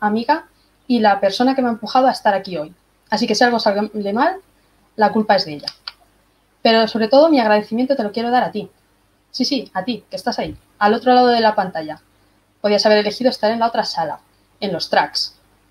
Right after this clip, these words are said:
Podías estar viendo Netflix o haciendo pan casero, que ahora se ha puesto de moda. Y sin embargo, estás aquí conmigo, regalándome tu valioso tiempo. Así que qué menos que agradecértelo de corazón y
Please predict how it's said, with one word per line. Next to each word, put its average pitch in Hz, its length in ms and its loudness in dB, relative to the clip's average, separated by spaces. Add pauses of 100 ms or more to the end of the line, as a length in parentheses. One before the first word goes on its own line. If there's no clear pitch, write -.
(280)
Podías 196 380 4
estar 214 180 0
viendo 226 180 -2
Netflix 196 640 -6 (300)
o 190 300 6
haciendo 202 840 4
pan 208 140 2
casero, 220 360 2
que 180 60 -4
ahora 190 100 0
se - 80 -6
ha 180 60 -6
puesto 190 220 -8
de 175 80 -6
moda. 208 280 -6 (400)
Y 220 100 -8
sin 214 120 -2
embargo, 269 480 2
estás 220 320 0
aquí 262 260 -2
conmigo, 190 460 -6
regalándome 208 540 2
tu 233 140 -6
valioso 202 380 0
tiempo. - 400 -12
Así 208 220 -4
que 175 160 -6
qué 254 140 2
menos 175 280 -4
que 180 120 -4
agradecértelo 175 640 -4
de 285 160 0
corazón 233 560 -2 (640)
y 277 360 2